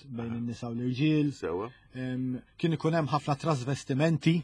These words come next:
Speaker 2: Ukoll interessanti di.
Speaker 1: Allura, daw kienu, kif ngħidu bil-Malti, jorku għajn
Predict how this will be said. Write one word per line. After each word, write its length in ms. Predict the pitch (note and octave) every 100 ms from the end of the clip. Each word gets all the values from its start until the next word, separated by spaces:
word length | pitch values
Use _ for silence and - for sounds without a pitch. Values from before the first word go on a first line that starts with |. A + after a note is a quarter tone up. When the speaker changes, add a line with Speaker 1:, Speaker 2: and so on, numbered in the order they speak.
| - - - _ _ -
Speaker 2:
Ukoll 440 | D#2+ - F#2+ A#2+ F2+
interessanti 720 | D2+ D#2 D2+ - E2 D2 C#2+
di. 80 | D#3+
Speaker 1:
Allura, 560 | G#3 G3 D#3+ E3+ G3
daw 280 | E3 D#3+ D#3+
kienu, 380 | D3+ F3+ E3+ F3 F3+ - - - _
kif 140 | - C3
ngħidu 240 | D#3 D3
bil-Malti, 440 | D#3+ C#3+ B2+ C3 D3+
jorku 320 | C#3+ C3 D#3 C3
għajn 240 | B2 C3